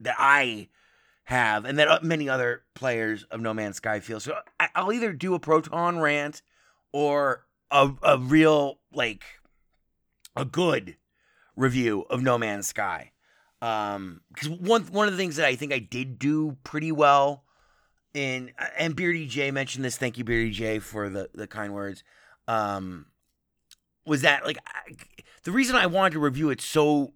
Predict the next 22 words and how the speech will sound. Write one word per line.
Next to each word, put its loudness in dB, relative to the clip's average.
intensely, -4
even -2
though 4
it 2
is, 2
like, -4
you -12
know, -6
a -10
couple -14
years -6
old -6
or -4
whatever, -6
even -4
though -2
that's -8
not -6
entirely -10
true -10
because -14
it's -18